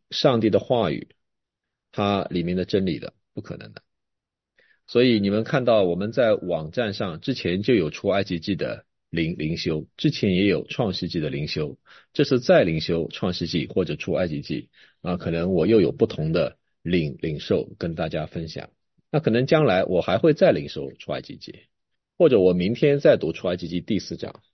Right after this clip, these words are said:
我又有一些其他角度的一些分享。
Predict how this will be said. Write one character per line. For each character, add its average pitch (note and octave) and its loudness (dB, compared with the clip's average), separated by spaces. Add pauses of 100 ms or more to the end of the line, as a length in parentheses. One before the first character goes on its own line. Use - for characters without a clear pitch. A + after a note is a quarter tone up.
(240)
我 F#2 4
又 C#3 8
有 F2 4
一 F2+ 0
些 F#2+ 2 (160)
其 - -6
他 G#2+ -4
角 E2+ -2
度 D#2+ 0
的 - -6 (140)
一 F#2 -4
些 D2+ -4
分 D#2 -4
享。 - -12